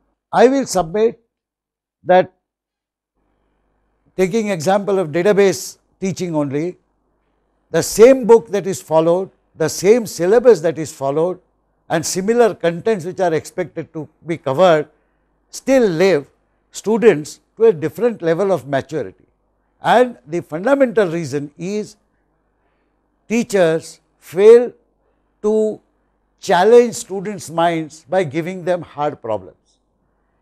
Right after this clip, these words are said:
In every exam, in every tutorial, in every lab, there has to be at least one problem which people struggle very hard and very few people are able to get it. This will require teachers to spend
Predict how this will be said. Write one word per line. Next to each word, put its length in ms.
In 180
every 320
exam, 420
in 120
every 280
tutorial, 600
in 140
every 300
lab, 380
there 180
has 280
to 80
be 120
at 160
least 280
one 320
problem 440
which 200
people 320
struggle 440
very 200
hard 320
and 160
very 200
few 220
people 320
are 120
able 220
to 120
get 220
it. 100
This 260
will 160
require 600
teachers 720
to 160
spend 480